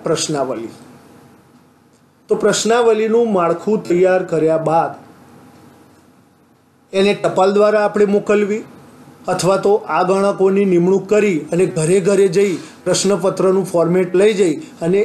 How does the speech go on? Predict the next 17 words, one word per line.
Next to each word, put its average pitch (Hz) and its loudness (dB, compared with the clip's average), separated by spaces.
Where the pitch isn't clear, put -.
એ 196 4
ભરીને 180 0
પરત 175 0
આવે. 123 -4
તો 202 -4
આ - -2
બે 190 4
રીતો 160 -2
છે. 139 -2
તો 175 0
આદર્શ 185 2
પ્રશ્નાવલી 185 0
દ્વારા 151 -2
માહિતી 156 0
મેળવવાની 185 2
બે 185 4
રીતો, 160 0